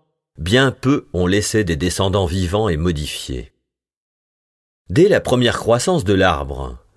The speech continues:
plus d'une branche a dû périr et tomber.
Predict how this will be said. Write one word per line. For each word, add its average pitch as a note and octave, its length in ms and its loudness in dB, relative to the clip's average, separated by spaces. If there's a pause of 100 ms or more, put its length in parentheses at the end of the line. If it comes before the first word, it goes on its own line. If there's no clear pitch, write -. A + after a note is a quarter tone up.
(160)
plus D#3 180 0
d'une G2 220 -2
branche A#2 440 0 (140)
a G2 100 2
dû F2+ 160 -2
périr G2 640 -2
et F2 140 -2
tomber. C#2+ 520 -6